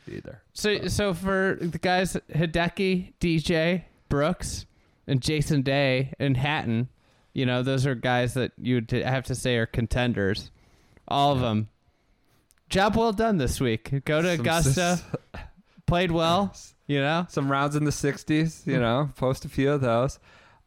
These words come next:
Speaker 1: Uh, Brooksy, I love a sign of a guy who doesn't have an equipment deal. Just saying, "You got some piece of shit driver.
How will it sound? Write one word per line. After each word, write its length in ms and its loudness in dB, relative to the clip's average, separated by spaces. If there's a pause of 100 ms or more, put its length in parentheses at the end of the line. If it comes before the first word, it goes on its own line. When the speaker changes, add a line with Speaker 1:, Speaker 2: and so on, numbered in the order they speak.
Speaker 1:
Uh, 220 2
Brooksy, 600 0 (120)
I 100 0
love 720 0 (680)
a 120 -8
sign 280 -2
of 80 2
a 40 -2
guy 180 2
who 60 2
doesn't 200 2
have 120 0
an 40 0
equipment 440 -4
deal. 360 -4 (300)
Just 580 -2 (600)
saying, 340 2
"You 60 2
got 240 0
some 160 -2
piece 260 -2
of 60 -4
shit 260 -2
driver. 560 0